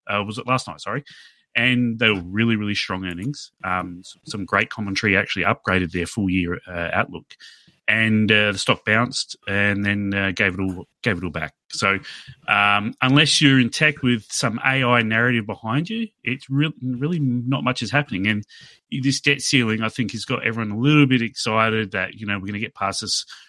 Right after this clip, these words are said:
reasonably quickly. I think there's gonna be some to and fro for the next couple of weeks before anything gets done, and that could see some volatility head back into the markets. Um, especially, you know, the U S dollar's started to rally again, and,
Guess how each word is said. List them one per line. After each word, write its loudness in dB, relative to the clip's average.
reasonably 2
quickly. 2
I 0
think -2
there's -6
gonna -2
be -2
some -4
to -2
and -2
fro 0
for -6
the -2
next -2
couple -4
of -2
weeks 0
before -2
anything -2
gets -12
done, 2
and -8
that -2
could -14
see -2
some -4
volatility -2
head -4
back -4
into -10
the -8
markets. 0
Um, -4
especially, 2
you -10
know, -8
the -8
U 0
S -2
dollar's 0
started -2
to -6
rally 0
again, -2
and, -4